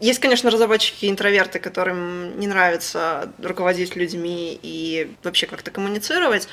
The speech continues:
но большинству, скорее всего, приходится так или иначе общаться с командой, с техническими, э, директорами, лидами и тому подобное.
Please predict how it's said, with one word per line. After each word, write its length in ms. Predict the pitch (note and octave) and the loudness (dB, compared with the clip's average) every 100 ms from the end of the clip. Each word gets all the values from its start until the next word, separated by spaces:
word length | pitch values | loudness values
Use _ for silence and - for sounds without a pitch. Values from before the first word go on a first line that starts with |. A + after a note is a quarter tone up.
| - | 0
но 140 | G#3+ | 0
большинству, 920 | G#3 - A3+ - A#3+ - C4+ D#4 D4 - | 0 4 6 6 -4 -4 -2 0 0 -2
скорее 380 | - A#3 A#3 D4 | -2 2 2 0
всего, 340 | - A#3+ A3+ | -2 2 0
приходится 540 | A3 G#3+ A3+ F#3+ F3 F3+ | 0 0 2 0 -4 -4
так 220 | F#3+ G3+ | -4 -4
или 120 | F#3 | -4
иначе 760 | F3 E3+ - D#3+ D#3+ D3+ - - | -2 -2 -2 -2 0 -2 -4 -6
общаться 560 | - - D#3 - - - | -2 2 2 0 -8 -8
с 100 | - | -6
командой, 680 | F3+ G#3 C4 A3+ G#3 F#3 F3+ | 0 2 4 4 2 2 -2
с 500 | - - - - - - | -4 -4 -6 -8 -10 -10
техническими, 920 | - - A#3 A#3+ - - G#3 G3 F#3+ F#3 | -8 -2 -2 0 -4 -2 -2 0 -2 -2
э, 420 | F3 E3+ D3 G2+ - - | -2 -2 -6 -10 -12 -6
директорами, 960 | G#3 F#3 - F#3 F#3 F3 E3 D#3+ A#2+ - | -4 -4 -2 4 4 4 -2 -4 -6 -2
лидами 580 | F3 E3 D#3+ D#3 D3+ D#3 | -2 0 0 -2 -8 -10
и 40 | |
тому 220 | D#3 D3+ | -10 -14
подобное. 400 | - - E3 E3+ | -10 -6 -4 -6